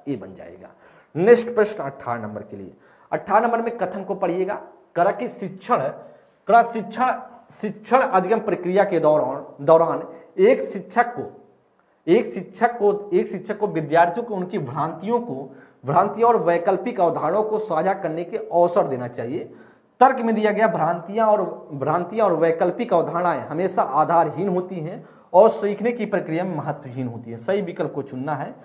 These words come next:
कह रहे ए और आर दोनों सही, आर व्याख्या करता एक ही। कह रहे ए और आर दोनों सही लेकिन आर व्याख्या नहीं करता एक ही। कह रहे ए सही है लेकिन आर गलत है और ए और आर दोनों गलत है। देखिएगा प्रश्न को,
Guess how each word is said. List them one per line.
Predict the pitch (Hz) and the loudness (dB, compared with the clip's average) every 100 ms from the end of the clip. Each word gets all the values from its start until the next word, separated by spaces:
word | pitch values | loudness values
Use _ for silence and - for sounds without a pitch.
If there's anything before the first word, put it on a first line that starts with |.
| - _ - | -20 _ -2
कह | |
रहे | 214 - 240 | -2 -2 2
ए | 247 | 6
और | 226 | 8
आर | 202 190 | 8 6
दोनों | 185 185 | 4 0
सही, | 185 208 | -2 0
आर | 165 165 | 2 2
व्याख्या | 160 156 170 | 2 -2 -2
करता | 156 143 135 | -4 -4 -2
एक | 127 160 - | -2 -4 -6
ही। | 262 - - - | -12 -14 -10 0
कह | |
रहे | 208 214 233 | 2 2 4
ए | 240 | 8
और | 220 | 10
आर | 202 190 | 8 8
दोनों | 185 190 | 4 2
सही | 202 | 0
लेकिन | 185 180 180 | 0 -2 2
आर | 170 | 2
व्याख्या | 165 160 160 | 4 0 0
नहीं | 147 147 | -4 -2
करता | 139 131 | -4 -2
एक | 120 156 | -4 -4
ही। | 202 | -6
कह | 196 | -4
रहे | 170 - - 208 | -2 -4 0 0
ए | |
सही | 190 185 185 | 2 -4 -4
है | |
लेकिन | 165 160 | -6 -8
आर | 139 151 180 | -4 0 0
गलत | 160 - 127 | 0 -4 -10
है | 120 - _ _ | -18 -20 _ _
और | 151 160 - | -2 -2 0
ए | 214 | 4
और | 185 147 | 4 4
आर | 131 113 | 0 -4
दोनों | 113 110 | -6 -12
गलत | 101 101 | -14 -18
है। | 104 - | -20 -14
देखिएगा | 127 151 170 165 | -8 -6 -4 -4
प्रश्न | - 151 - | -6 -10 -10
को, | 151 | -14